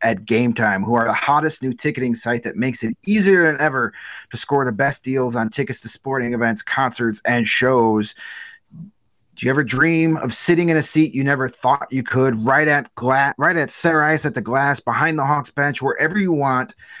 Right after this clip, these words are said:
Game Time has the biggest last-minute price drops that can be found on the seats you thought you never could buy. You won't find a better deal on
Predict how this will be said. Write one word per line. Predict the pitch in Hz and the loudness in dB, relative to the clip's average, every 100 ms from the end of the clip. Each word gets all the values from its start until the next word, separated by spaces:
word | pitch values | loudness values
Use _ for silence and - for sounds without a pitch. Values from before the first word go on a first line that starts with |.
| - - | -18 -4
Game | 117 165 180 | 0 2 2
Time | 151 143 | 0 0
has | 127 117 | 0 0
the | 107 | -2
biggest | 95 135 127 | 0 0 0
last-minute | 104 110 135 - 139 139 - | 0 2 2 -2 -4 -4 -4
price | 117 113 | -2 -2
drops | - 104 98 | -2 -2 -2
that | - 110 | -4 -4
can | 107 | -6
be | 98 | -6
found | - 113 113 | -2 -2 0
on | 104 | -2
the | 95 | -4
seats | - 139 147 | -4 -4 -4
you | - | -6
thought | 117 117 120 - | -4 -4 -4 -2
you | 117 | -2
never | 110 110 110 110 | 2 2 0 -2
could | - 113 101 | -2 -2 0
buy. | 104 104 98 87 - - | 0 0 0 -4 -10 -12
You | - 151 | 0 2
won't | 131 160 170 | 4 2 0
find | - 170 165 151 | -2 0 0 0
a | |
better | 135 135 143 | 2 2 2
deal | 120 123 123 120 - | 2 2 4 2 2
on | 107 110 | 0 0